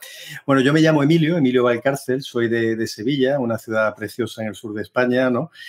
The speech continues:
Y, eh, nací en el año sesenta y ocho y desde muy joven, eh, tuve mucha curiosidad. Soy alguien muy curioso, ¿no? Entonces, desde, desde muy pequeño me interesó mucho, mm, eh,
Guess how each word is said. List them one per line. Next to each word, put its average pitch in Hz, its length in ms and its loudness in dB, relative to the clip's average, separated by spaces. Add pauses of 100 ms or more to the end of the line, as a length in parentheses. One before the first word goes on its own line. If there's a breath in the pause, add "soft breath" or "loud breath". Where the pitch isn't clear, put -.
(260 loud breath)
Y, 123 640 2
eh, 117 420 0
nací 127 380 0
en 123 140 0
el 123 80 0
año 120 420 0
sesenta 117 480 -4
y 127 60 4
ocho 139 440 -2
y 127 220 0
desde 120 460 2
muy 139 160 -2
joven, 156 680 0
eh, 123 460 0 (320 loud breath)
tuve 135 220 2
mucha 135 240 2
curiosidad. 113 560 0
Soy 123 320 0
alguien 123 280 2
muy 123 140 2
curioso, 123 540 2
¿no? 131 180 -2
Entonces, 120 560 0
desde, 110 540 -2 (340 loud breath)
desde 110 240 -4
muy 123 140 2
pequeño 131 400 0
me 131 80 4
interesó 117 420 -2
mucho, 120 800 0
mm, 117 280 0
eh, 113 540 0